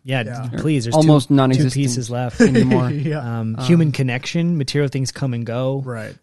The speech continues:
Speaker 1: Uh, lots of good answers here. Being around people you love.
Speaker 2: Yeah.
Speaker 1: Um, yeah. Uh, for me, I would say the two things that make me the happiest are creating things with friends and then, like, doing theater. Like,
Speaker 2: Mm-hmm.
Speaker 1: I, this is why, like, I can't quit theater. <laughs>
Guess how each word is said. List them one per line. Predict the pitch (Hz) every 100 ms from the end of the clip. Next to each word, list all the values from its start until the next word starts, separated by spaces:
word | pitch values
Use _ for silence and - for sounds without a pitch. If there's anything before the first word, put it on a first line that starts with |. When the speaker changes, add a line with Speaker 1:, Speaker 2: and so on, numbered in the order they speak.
| -
Speaker 1:
Uh, | 131
lots | 120 151 160
of |
good | 143
answers | 117 117 - 107
here. | - 110 107 107
Being | - 160
around | 165 160
people | 160 170
you | 165
love. | 170 117 113 _ _ -
Speaker 2:
Yeah. | 254
Speaker 1:
Um, | 294 113 113
yeah. | 131 131 113 _ _ _ _ _ _ -
Uh, | 147
for | - 151
me, | 156 170
I | 151
would | 147 139
say | 156 147
the | 127
two | - 156
things | 143 131
that | 127
make | 123
me | 123
the | 117
happiest | 120 127 120 -
are | 120 117 - - _ _ _ _ 277 160
creating | - 147 143 143 135
things | - 147 147 131 -
with | 135
friends | - 135 135
and | 120
then, | 113 107
like, | 104 104
doing | 120 113
theater. | 101 - 104 104 110 -
Like, | 123 117 135
Speaker 2:
Mm-hmm. | 131 117 123 _ _ _ -
Speaker 1:
I, | 143 _ - - - -
this | 151 156
is | 165
why, | 170 160
like, | 147 131
I |
can't | 120 - 143 151 -
quit | - 139 135
theater. | - 135 147 160
<laughs> | 160